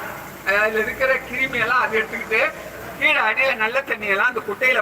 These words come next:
பாஞ்சு மூணு லட்சத்தி இருபதாயிரம் லிட்டர் தண்ணியை ஒரு நாளைக்கு இங்க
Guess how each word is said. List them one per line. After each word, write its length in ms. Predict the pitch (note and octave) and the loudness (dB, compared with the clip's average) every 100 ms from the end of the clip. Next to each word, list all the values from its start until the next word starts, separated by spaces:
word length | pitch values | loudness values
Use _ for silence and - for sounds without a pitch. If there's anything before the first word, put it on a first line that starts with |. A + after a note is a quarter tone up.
| F#3+ | 2
பாஞ்சு 500 | G3 G3 A3+ - - - - - - | 0 2 0 0 -8 -12 -16 -16 -2
மூணு 340 | A#3+ D#4 C#4 | 0 2 2
லட்சத்தி 360 | A#3 A3+ - A#3 | 2 0 -2 -6
இருபதாயிரம் 600 | A3 A#3+ A#3+ A3 G3 F#3+ | -6 -6 0 2 2 0
லிட்டர் 280 | G#3 F#3+ F3+ | -2 -4 -2
தண்ணியை 360 | G#3+ B3 A#3 A#3+ D4 - - | -2 0 2 2 0 -4 -8
ஒரு 160 | G#3 | -4
நாளைக்கு 420 | G#3+ G#3+ A#3 - G3 | -2 2 2 0 -6
இங்க 280 | G3 A3+ | 0 0